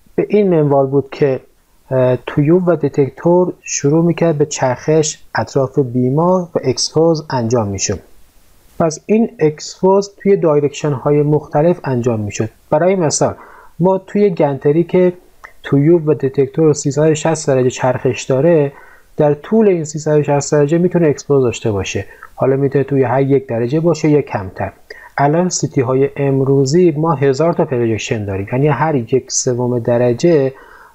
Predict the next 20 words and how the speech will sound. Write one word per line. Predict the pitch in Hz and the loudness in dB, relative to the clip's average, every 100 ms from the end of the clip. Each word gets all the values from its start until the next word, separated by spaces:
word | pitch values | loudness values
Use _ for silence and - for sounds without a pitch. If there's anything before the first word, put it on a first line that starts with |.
| - | -2
ما | 156 165 | 0 2
یه | 160 | 2
اکسپوز | 117 - - 151 143 | 0 -4 -2 0 0
داریم. | 123 113 120 117 - _ - | 0 0 0 -4 -16 _ -8
پس | 117 110 | -6 -4
به | 135 | -2
نوبهٔ | 135 135 135 131 | 0 0 2 2
خودش | 127 170 175 180 170 - _ _ - | 2 0 2 2 0 -6 _ _ -4
در | 123 127 | -2 -2
هر | 110 156 | 0 2
یک | 170 139 123 | 2 2 -2
سوم | - 135 131 | -2 -2 -2
درجه | 131 131 131 135 165 180 180 - _ 135 | 0 0 0 2 2 0 -2 -20 _ 0
یک | 175 165 - | 0 0 -4
پروژکشن | 135 127 127 127 - | -2 0 0 -2 -2
ما | 160 | -2
می‌تونیم | 160 156 - 147 147 | -2 -4 -6 -2 -2
به | 123 | 0
دست | 123 127 127 - | 0 0 0 -2
بیاریم. | 117 87 - | -2 -2 -6